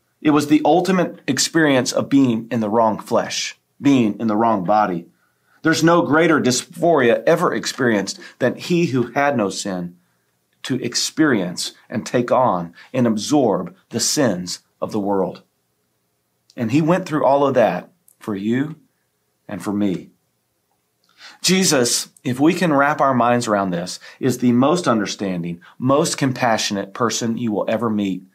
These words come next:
And he is still the most understanding and the most compassionate person you will ever meet. Through his death and resurrection, he understands you.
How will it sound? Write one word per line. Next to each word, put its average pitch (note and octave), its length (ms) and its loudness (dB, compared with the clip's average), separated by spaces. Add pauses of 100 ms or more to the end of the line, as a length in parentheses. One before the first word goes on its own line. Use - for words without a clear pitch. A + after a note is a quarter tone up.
(380)
And C#3 160 2
he C#3+ 100 4
is C#3 180 2
still G3 400 2 (120)
the C#3 100 4
most C3 380 2
understanding G2+ 640 0 (140)
and - 100 0
the A#2 80 4
most C3 320 4
compassionate C3 540 -2
person A2 460 -4 (420)
you A2+ 120 -2
will G#2+ 120 0
ever A2+ 200 2
meet. G2 460 -2 (120)
Through D#3+ 160 2
his C#3+ 200 2
death D#3+ 300 2
and E3+ 100 2
resurrection, B2 800 0 (320)
he A2+ 640 2 (120)
understands A#2 1040 0
you. A2+ 440 -2